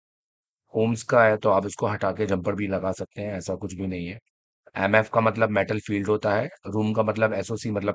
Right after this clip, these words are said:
कहाँ लगा हुआ है, एक percent इसका टोलरेंस होता है, और वन by थर्टी टू वाट मतलब इसका पावर कंजप्शन है, और ज़ीरो वन डबल ज़ीरो फ़ाइव इसकी क्या है,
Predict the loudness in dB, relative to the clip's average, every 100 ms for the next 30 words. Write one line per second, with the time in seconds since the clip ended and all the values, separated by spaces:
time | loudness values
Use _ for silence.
0 | 0 2 2 2 2 4 2 0 -4 -4
1 | -4 -6 -4 -6 -6 -4 -4 -4 -6 -2
2 | -2 -4 _ _ _ -4 0 2 4 4
3 | 2 -2 -4 -2 2 2 2 -6 -20 -20
4 | _ _ -8 -4 -4 -6 -6 -4 -2 -4
5 | -12 _ _ -6 -2 -2 -2 -6 -6 -6
6 | -4 -4 -4 _ -6 0 2 2 -2 -2
7 | 0 4 4 2 2 0 0 -4 0 0
8 | 0 -4 -8 -8 -10 _ _ _ _ _
9 | _ _ _ -2 0 0